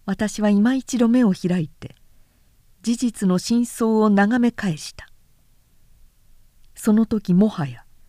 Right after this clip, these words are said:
あの不可解な猫の姿は、私の視界から消えてしまっ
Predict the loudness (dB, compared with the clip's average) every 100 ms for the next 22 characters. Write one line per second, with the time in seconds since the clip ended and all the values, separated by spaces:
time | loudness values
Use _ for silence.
0 | _ _ _ -6 0 2 0 -4 -8 -2
1 | 0 2 2 0 0 -2 -2 -4 -6 -6
2 | -10 -12 -14 -20 _ _ _ _ _ _
3 | -10 -8 -8 -4 -4 -4 -4 -4 -4 -4
4 | -4 -6 -4 -4 -2 -6 -4 -4 -4